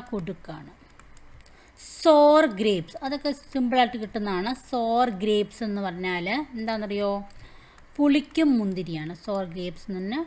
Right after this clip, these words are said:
പുളിക്കും മുന്തിരി, പുളിക്കും മുന്തിരി.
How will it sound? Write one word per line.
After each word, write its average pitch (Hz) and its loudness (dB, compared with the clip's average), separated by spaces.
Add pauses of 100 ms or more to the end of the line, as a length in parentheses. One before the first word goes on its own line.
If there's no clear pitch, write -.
(120)
പുളിക്കും 196 -4 (2250)
മുന്തിരി, 170 -4 (240)
പുളിക്കും 202 -2 (240)
മുന്തിരി. 160 -6